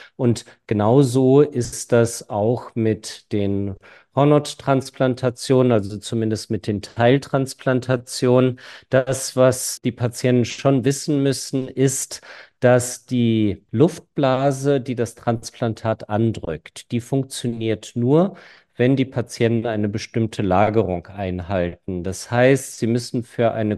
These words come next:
kurze Zeit auch mit den Augen nach oben schauen und das auch einhalten.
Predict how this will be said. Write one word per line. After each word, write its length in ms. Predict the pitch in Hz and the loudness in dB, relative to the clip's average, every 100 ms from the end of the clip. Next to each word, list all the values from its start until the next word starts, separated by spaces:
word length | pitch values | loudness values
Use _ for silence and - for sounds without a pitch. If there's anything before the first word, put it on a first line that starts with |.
| - | -4
kurze 420 | - 135 - 127 | -4 -4 -4 -6
Zeit 540 | - 123 120 131 - - | 0 4 6 6 0 -6
auch 420 | 117 113 113 - | 2 2 2 -2
mit 160 | 113 - | -10 -8
den 100 | 107 | -4
Augen 400 | 117 113 110 101 | -2 -2 -2 -4
nach 220 | 95 - | -6 -2
oben 260 | 151 156 | 0 0
schauen 480 | 156 - 135 143 170 170 _ _ _ - - - - _ | 0 2 4 4 2 -2 _ _ _ -20 -20 -20 -20 _
und 680 | - 127 131 127 120 - 131 | 2 4 6 4 0 -2 2
das 360 | 123 123 - | 2 2 -8
auch 480 | 165 120 113 110 - - - | -6 0 0 0 -6 -18 -6
einhalten. 1040 | 113 110 110 107 101 87 90 - 80 80 | -4 -2 0 0 -2 -4 -6 -8 -10 -12